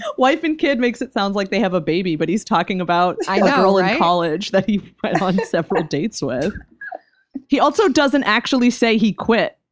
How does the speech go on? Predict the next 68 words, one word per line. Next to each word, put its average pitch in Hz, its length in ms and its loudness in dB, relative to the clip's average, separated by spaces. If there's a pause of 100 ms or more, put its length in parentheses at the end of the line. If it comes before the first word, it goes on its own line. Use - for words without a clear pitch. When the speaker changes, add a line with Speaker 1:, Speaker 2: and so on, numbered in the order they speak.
(140)
Speaker 1:
He 302 260 2
doesn't 294 380 2
come 269 160 2
in 254 100 4
and 233 100 4
be 214 100 2
like, 196 240 2
he, 226 160 -2
Speaker 2:
Oh, 247 120 6
yeah. 294 140 6
Speaker 1:
why 359 120 4
doesn't 480 200 0
he 453 60 -4
go 403 240 2
in 403 100 2
and, 381 80 0
like, 311 220 0
go 262 100 2
out 285 140 4
in 247 80 0
a 254 40 4
big, 240 300 -2
like, 226 240 -2
blaze 220 360 2
of 196 120 0
glory? 196 460 2
Like, 170 240 0
Speaker 2:
Yeah. 339 300 -4
Speaker 1:
"I 349 160 2
quit. 392 520 0
Fuck 440 240 0
you 320 140 0
guys." 220 500 2 (140)
And 208 160 2
then 220 340 2 (140)
he 208 140 -2
could 196 160 -2
go 180 80 4
Speaker 2:
Yeah, 160 60 4
Speaker 1:
like, 165 200 0
Speaker 2:
he 247 100 -2
should've 254 200 -6
Speaker 1:
you 285 80 0
Speaker 2:
given 185 120 6
a 165 60 6
Speaker 1:
know, 160 80 4
Speaker 2:
speech. 190 180 -2
Speaker 1:
"Good 214 140 2
luck 190 200 2
in 208 80 4
your 190 140 4
future 185 360 2
endeavors. 180 600 2
Um, 143 340 0
it 139 80 -2
was 151 140 0
a 160 40 -2
great 185 320 0
time 185 260 2
being 160 260 0
your 165 140 0
colleague." 135 540 -4
Like, 254 280 -2
then 440 160 0
he 494 60 0
Speaker 2:
Mm-hmm. - 80 0
Speaker 1:
could 185 120 -2
say 120 140 -10